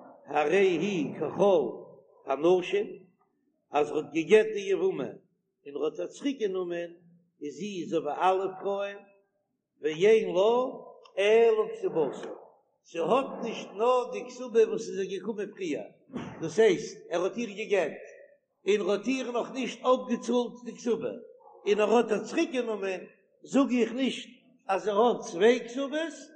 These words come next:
זי האט נאר איין כתובה. דער מי-, דאס רעדט זיך אויך נישט ביי דער יבמה. פרעגט די גמרא, איך זאג, מה קומט שמע לו? וואס פאר א דין, דא ציילט ער מיר ביי דער יבמה?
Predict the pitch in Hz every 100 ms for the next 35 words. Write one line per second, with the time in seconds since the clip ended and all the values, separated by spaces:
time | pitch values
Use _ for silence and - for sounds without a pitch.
0 | - _ 175 220 262 247 - 240 254 196
1 | 240 247 247 247 - 175 127 120 - _
2 | _ _ 147 190 233 233 185 277 - 202
3 | 254 262 240 226 262 - 247 247 226 240
4 | 233 214 196 123 - - - _ _ _
5 | _ _ _ _ _ _ _ _ _ _
6 | _ _ _ _ _ _ - 208 233 226
7 | - 170 175 185 214 170 127 - 123 -
8 | - 202 262 254 123 - - - _ _
9 | 139 170 190 185 165 143 147 - 165 165
10 | 156 - _ _ _ _ _ 135 170 254
11 | 226 - 214 185 175 190 226 147 - -
12 | 165 160 - 214 214 196 175 165 160 151
13 | 156 160 156 220 170